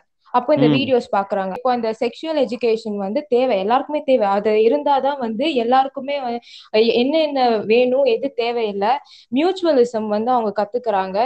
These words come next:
Speaker 1: ஏன்னா வந்து உன்னோட சைடு மட்டும் பார்க்க கூடாது, அந்த சைடு அந்த பொண்ணுக்கு இது ஓகேவா,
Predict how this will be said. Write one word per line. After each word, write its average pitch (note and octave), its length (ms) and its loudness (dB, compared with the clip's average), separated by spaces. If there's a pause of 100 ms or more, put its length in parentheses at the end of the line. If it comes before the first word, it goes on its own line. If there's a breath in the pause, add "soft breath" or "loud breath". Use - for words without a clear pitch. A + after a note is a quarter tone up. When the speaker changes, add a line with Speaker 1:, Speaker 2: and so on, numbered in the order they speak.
(120)
Speaker 1:
ஏன்னா A#3+ 220 -2
வந்து B3 340 -4
உன்னோட C#4+ 380 0
சைடு C4 180 -4
மட்டும் B3+ 280 -4
பார்க்க A3 260 -2
கூடாது, F#3+ 300 2
அந்த A3 360 0
சைடு C#4+ 320 2 (280 loud breath)
அந்த A#3 300 0
பொண்ணுக்கு E4 360 2
இது A#3+ 340 4
ஓகேவா, F#3+ 540 2